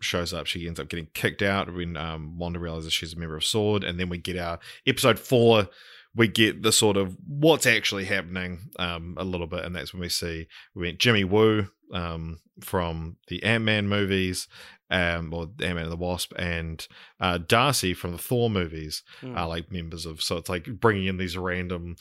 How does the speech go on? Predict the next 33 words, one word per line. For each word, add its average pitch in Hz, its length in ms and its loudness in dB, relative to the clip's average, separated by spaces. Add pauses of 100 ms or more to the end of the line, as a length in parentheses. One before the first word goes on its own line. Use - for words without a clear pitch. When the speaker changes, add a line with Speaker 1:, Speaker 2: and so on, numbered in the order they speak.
(240)
Speaker 1:
side 87 400 2
characters 90 420 0
from 98 160 -4
different 98 240 -2
properties. 92 400 -4 (220)
Speaker 2:
I, 175 140 6
and 180 200 4
I 185 100 8
do, 190 180 6
I 175 160 6
really 190 340 8
like 185 300 6
that, 123 180 2
and 131 100 -4
I 143 60 4
think 147 280 -2
that's 139 260 0
where 135 340 2 (100)
Speaker 1:
Mm. 123 260 -4
Speaker 2:
some, - 300 0
the 139 100 -4
concept 147 500 -4
of 123 100 -4
a 131 40 -6
cinematic 123 540 0
universe 113 420 -4
can 110 180 -12
really 110 240 -8
shine, 104 580 -4
is, 101 260 -12
is, 104 280 -10
like, 101 260 -10
Speaker 1:
Yeah. 110 200 -2